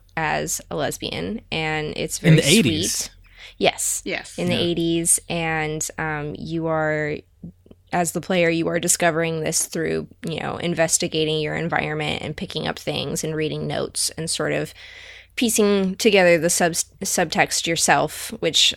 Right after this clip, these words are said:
Speaker 1: I also really enjoy in video games, um, sort of adding to that, that sense of discovery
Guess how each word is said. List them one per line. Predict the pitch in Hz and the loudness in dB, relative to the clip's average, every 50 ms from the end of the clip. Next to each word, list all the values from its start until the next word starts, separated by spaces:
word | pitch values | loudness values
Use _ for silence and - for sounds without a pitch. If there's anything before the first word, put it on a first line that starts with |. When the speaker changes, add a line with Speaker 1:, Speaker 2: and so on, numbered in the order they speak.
| - - | 0 2
Speaker 1:
I | 175 175 | 4 6
also | 165 156 160 - 160 151 | 6 4 4 2 0 0
really | 151 151 151 147 139 | 0 0 -2 -2 -2
enjoy | 156 160 165 160 160 147 147 147 | -2 -2 -2 0 0 0 0 0
in | 143 147 147 | -2 -2 -2
video | 151 151 147 131 123 - | -4 -2 -2 -2 -4 -4
games, | - - - 170 165 170 - - - - - - - - _ _ _ - | -4 -4 -4 -4 -4 -4 -4 -4 -6 -6 -8 -14 -20 -20 _ _ _ -14
um, | - 180 - - - - 196 196 208 - _ _ _ | -12 -10 -10 -10 -10 -10 -10 -10 -10 -12 _ _ _
sort | - - - - - | -12 -8 -4 -4 -4
of | - - | -2 0
adding | - 156 151 156 151 160 | 0 2 2 0 -2 -2
to | - 175 | -2 -2
that, | 147 143 143 73 - - - - | -2 0 0 0 -2 -4 -8 -8
that | - 156 151 - | -8 -6 -2 -2
sense | - - 156 160 - | -2 -2 -2 -4 -6
of | 151 | -6
discovery | - 156 - - - 165 151 143 151 147 147 143 143 156 175 175 | -4 -4 -4 -4 -2 -2 -2 -2 0 0 0 0 0 -2 -4 -6